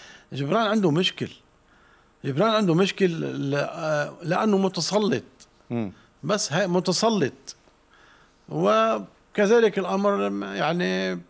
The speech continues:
Speaker 1: ما بفتكر أنا جبران بعد ممكن يتفق مع سمير جعجع وكذا.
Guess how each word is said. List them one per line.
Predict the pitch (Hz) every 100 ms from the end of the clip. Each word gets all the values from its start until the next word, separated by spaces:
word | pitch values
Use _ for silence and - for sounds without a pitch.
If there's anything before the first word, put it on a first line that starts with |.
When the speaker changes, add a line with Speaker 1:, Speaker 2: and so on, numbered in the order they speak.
| _ _ _ _ -
Speaker 1:
ما | 190
بفتكر | 285 320 - 269 165 170
أنا | 190
جبران | 151 147 147 175 143
بعد | 143 143 139
ممكن | 170 180 165
يتفق | 156 147 185 175 175 - - - - - _
مع | - 147
سمير | 143 156 170 156
جعجع | 131 151 131 139 147 127
وكذا. | 123 117 117 113 131 107